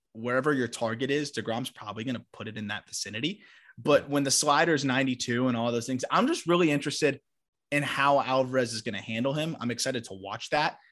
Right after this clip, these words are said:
Speaker 1: Uh, and then I'm also excited to see if, if any of the Marlins triple A guys will get a hit. Uh, that's also funny to me.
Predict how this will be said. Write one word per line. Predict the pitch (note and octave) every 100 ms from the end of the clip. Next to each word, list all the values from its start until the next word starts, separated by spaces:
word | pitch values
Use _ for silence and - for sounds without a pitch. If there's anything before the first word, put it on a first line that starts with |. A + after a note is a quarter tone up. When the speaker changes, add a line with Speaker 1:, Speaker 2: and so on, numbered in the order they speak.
| _
Speaker 1:
Uh, | B2+ B2 A#2
and | C3+
then | C3
I'm |
also | C3 B2 A#2+
excited | A2 A2+ G#2
to | G2
see | - G#2 G#2
if, | G2 -
if | - G#2
any | F#2 G#2+
of | G2
the | G2
Marlins | F#2+ F#2+ F2+
triple | - G2 F#2+
A | F2+
guys | E2+ F2 E2
will | F#2
get | F2+ E2+
a |
hit. | A2+ C#3 - - -
Uh, | - G#2+
that's | G2 -
also | G2 G#2 C3+
funny | - B2 C#3
to | C#3+
me. | D3 E3+